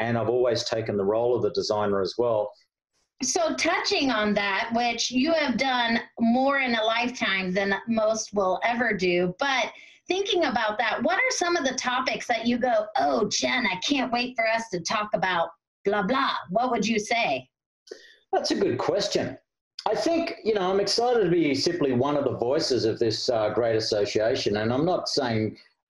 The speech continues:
Speaker 1: I'm not here just to say how wonderful it is, but it's the N K B A, the National Kitchen Bath Association, is really terrific. I've seen over the years,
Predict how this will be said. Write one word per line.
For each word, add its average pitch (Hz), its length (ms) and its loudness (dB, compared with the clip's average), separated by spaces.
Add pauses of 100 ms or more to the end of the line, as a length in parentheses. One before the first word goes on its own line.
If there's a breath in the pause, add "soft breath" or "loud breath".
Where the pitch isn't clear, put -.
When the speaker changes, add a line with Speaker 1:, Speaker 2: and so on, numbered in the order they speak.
Speaker 1:
I'm 123 80 0
not 143 160 0
here 123 200 2
just 113 200 -2
to 107 60 0
say 104 220 0
how 101 140 2
wonderful 117 540 0
it 120 100 2
is, 113 160 0
but 123 140 0
it's 117 200 -2 (260)
the 147 120 2
N 170 160 0
K 139 200 0
B 117 160 2
A, 117 120 2
the 110 120 0
National 117 340 -2
Kitchen 117 260 0
Bath 113 200 0
Association, 101 680 0
is 104 80 -2
really 143 220 2
terrific. 101 500 0
I've 104 140 2 (540 loud breath)
seen 147 280 0
over 120 200 2
the 101 100 0
years, 107 520 2